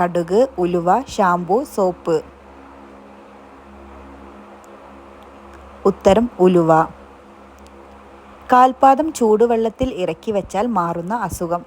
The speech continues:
ചൊറിച്ചിൽ, കാൽവേദന, മേൽവേദന, തലവേദന. ഉത്തരം തലവേദന.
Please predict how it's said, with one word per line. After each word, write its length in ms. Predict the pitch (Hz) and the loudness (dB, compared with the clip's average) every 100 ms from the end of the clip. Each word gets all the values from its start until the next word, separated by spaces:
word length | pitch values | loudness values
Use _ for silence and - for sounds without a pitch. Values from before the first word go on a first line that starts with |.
| - | -6
ചൊറിച്ചിൽ, 500 | 190 170 - 220 254 - | -4 -4 -2 -4 -4 2
കാൽവേദന, 680 | 190 170 170 170 170 190 247 - - | 4 4 4 0 0 -2 -2 -6 -8
മേൽവേദന, 760 | 175 170 180 175 170 190 254 - | -4 -2 0 0 0 0 0 0
തലവേദന. 680 | 190 180 170 175 175 175 170 - - - - - - - - - - - - - - - - - - | 0 2 2 2 0 -2 -4 -6 -18 -20 -20 -20 -20 -20 -20 -20 -20 -20 -20 -20 -20 -20 -20 -14 -4
ഉത്തരം 500 | 185 - 180 208 254 | -4 2 4 4 4
തലവേദന. 680 | 214 180 170 170 165 165 165 | 4 4 4 2 0 -2 -4